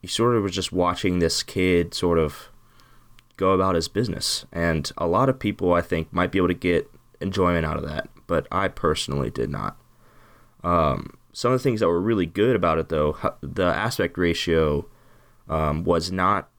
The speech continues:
a traditional sixteen-by-nine. It was a three-by-four, I think.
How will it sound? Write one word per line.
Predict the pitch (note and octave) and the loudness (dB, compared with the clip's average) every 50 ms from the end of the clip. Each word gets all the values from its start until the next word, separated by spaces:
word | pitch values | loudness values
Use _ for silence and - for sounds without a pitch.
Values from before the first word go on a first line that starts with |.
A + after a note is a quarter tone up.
| _ - | _ -6
a | F2+ F2 | -6 -6
traditional | - - - G2 F#2 F2 - - E2 E2 | -6 -6 -2 0 0 0 0 -2 -2 -2
sixteen-by-nine. | - - F#2 - - - G2 F2+ F2 E2+ E2 E2 E2 E2 E2 E2+ E2 E2 D#2+ D2 | 0 0 -2 -2 -2 -2 -2 0 0 0 0 0 0 0 0 2 0 0 0 0
It | D2+ D#2 | 0 0
was | D#2+ D#2 - - | 0 0 0 -2
a | D2+ C#2+ D2 D2+ D#2+ - _ _ - | -2 -2 -2 -4 -8 -10 _ _ -8
three-by-four, | - G2 F#2+ F2+ F2+ D#2+ - - - F2+ F2 F2 E2 D#2+ D#2 - - - - | -4 -2 0 2 2 0 0 -2 -4 0 2 2 2 2 0 -4 -10 -14 -14
I | E2 | -14
think. | - - F2 E2 D#2 D#2 - - | -8 -6 -4 -4 -4 -6 -8 -12